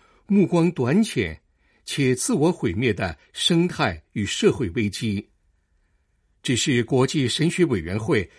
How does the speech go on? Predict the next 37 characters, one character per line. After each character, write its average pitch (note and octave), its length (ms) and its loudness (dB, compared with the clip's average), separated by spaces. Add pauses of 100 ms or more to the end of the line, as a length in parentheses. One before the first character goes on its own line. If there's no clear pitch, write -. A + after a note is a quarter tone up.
(100)
新 A3+ 320 2
文 G2 160 0
件 A2 320 -2 (220)
所 A#2+ 260 0
提 D#3+ 160 -2
出 E3 160 -2
的 G#2+ 220 0
核 B2 240 0
心 G#3+ 220 0
问 A#2+ 160 0
题。 E2+ 400 -10 (1120)
该 A3 160 2
文 D#3 160 2
件 D3 280 2
题 C#3 220 -6
为 A2 420 -2 (400)
“照 C#3+ 280 0
料 C3+ 200 2
我 A#2 220 2
们 G2 100 -2
的 C3 120 0
共 G#3+ 240 2
同 D3+ 180 -6
家 F#3+ 240 2
园， F#2+ 340 -2 (540)
以 A#2+ 260 0
负 G#3 280 -2
责 B2 180 0
任 B2 260 2 (220)
和 - 160 -2
友 C3 280 2
爱 F#3+ 120 0
的 D#3 100 0
态 B2+ 300 -2
度 F#2+ 320 -4 (240)
回 A2+ 240 -2
应 B2 260 0